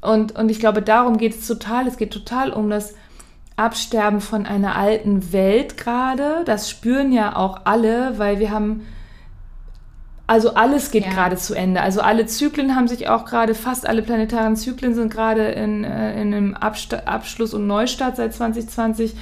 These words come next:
Speaker 1: Und es geht ja auf allen Lebensbereichen, also das Gesundheitssystem, das Erziehungssystem, Bildungssystem, äh, das, äh, Wirtschaftssystem, die Art, wie wir konsumieren, die Art, wie wir arbeiten, die Art, wie wir Beziehungen leben, die Art, wie wir Familie leben.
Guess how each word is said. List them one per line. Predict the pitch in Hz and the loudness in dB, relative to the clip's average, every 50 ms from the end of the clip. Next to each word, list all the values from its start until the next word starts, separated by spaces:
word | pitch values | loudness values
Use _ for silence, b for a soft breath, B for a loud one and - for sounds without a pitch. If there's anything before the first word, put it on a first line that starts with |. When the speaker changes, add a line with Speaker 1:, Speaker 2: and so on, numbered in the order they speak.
| B B B B B B B | B B B B B B B
Speaker 1:
Und | B 214 214 | B 0 0
es | 208 - | 0 0
geht | - 240 233 | 0 2 4
ja | 226 208 | 4 4
auf | 202 202 - | 2 2 0
allen | 202 202 214 233 233 220 | 0 2 4 4 4 4
Lebensbereichen, | 220 220 226 240 233 - - 233 220 208 196 196 202 202 214 | 4 4 4 2 0 -2 -4 -4 0 2 2 2 2 0 -2
also | 196 190 202 208 196 B B B B B B B - - - - | -2 -2 -2 -2 -2 B B B B B B B -20 -20 -10 -6
das | - 208 208 - | -4 -4 -4 -6
Gesundheitssystem, | - 185 247 302 302 302 262 - 233 233 233 - 220 220 214 214 214 214 220 - - - - | -6 -4 -2 0 2 2 2 2 0 -2 0 2 2 4 4 4 4 2 0 -4 -8 -4 -2
das | 220 214 208 - | -2 -2 -2 -4
Erziehungssystem, | - 208 208 - - - 285 311 302 269 254 - 226 226 - - 226 220 214 214 208 208 | -6 -6 -6 -6 -2 0 0 0 0 0 -2 -4 -8 -8 -6 -2 0 2 2 2 2 2
Bildungssystem, | 208 220 220 226 220 226 226 220 - - 214 214 214 208 202 202 | 4 4 4 4 2 -2 -4 -8 -6 -2 0 0 0 0 -2 -2
äh, | - 208 202 196 196 | -4 -2 -2 -2 -2
das, | 202 190 190 - - - - - | -2 -2 -2 -4 -6 -8 -8 -4
äh, | 196 208 202 180 185 | -2 -2 0 0 0
Wirtschaftssystem, | 226 226 - 285 233 - - 240 226 - - 220 214 208 208 208 208 214 214 B B B B B B B B B | -2 -2 0 -2 -4 -4 -4 -6 -6 -4 0 2 2 2 2 2 0 -2 -4 B B B B B B B B B
die | 220 - | -2 2
Art, | - 202 208 196 | 2 2 2 2
wie | 214 220 226 | 2 2 2
wir | 247 240 240 | 2 2 2
konsumieren, | - 240 226 220 202 214 220 220 233 226 220 | 2 2 2 2 4 4 6 6 6 4 2
die | 214 196 190 | 2 2 2
Art, | 196 196 190 | 2 2 2
wie | 214 202 190 | 0 2 4
wir | 214 196 - - | 4 4 4 4
arbeiten, | 208 262 285 302 285 269 - - 240 240 | 4 4 6 6 4 2 2 2 2 2
die | 214 214 - | 2 2 0
Art, | 185 196 196 196 | 0 -2 -2 -2
wie | 214 196 | 0 0
wir | 208 196 | 2 2
Beziehungen | 180 196 196 - - - 277 294 294 285 | 0 -2 -6 -6 -6 -4 -2 -2 0 0
leben, | 269 262 262 247 233 | 0 2 2 2 2
die | 233 226 | 2 0
Art, | - 208 196 196 | 0 0 0 0
wie | 202 190 | -2 -2
wir | 185 190 | -2 -2
Familie | 190 - 208 202 208 226 247 254 240 | -2 0 2 4 4 6 6 6 4
leben. | 220 233 226 220 226 233 226 226 | 4 4 4 4 4 2 2 -2